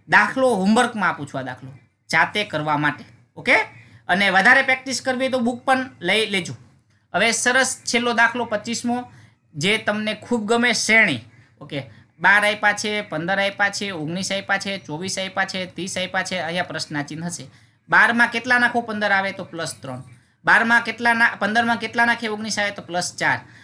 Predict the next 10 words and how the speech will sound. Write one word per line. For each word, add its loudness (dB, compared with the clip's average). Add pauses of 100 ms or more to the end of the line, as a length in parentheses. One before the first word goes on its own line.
(160)
પંદરમાં, 4 (400)
અ, 4
પાંચ 4
ના-, 2
અ, 0
ઓગણીસમાં 0
પાંચ 4
નાખીએ 0
એટલે -6
ચોવીસ. -8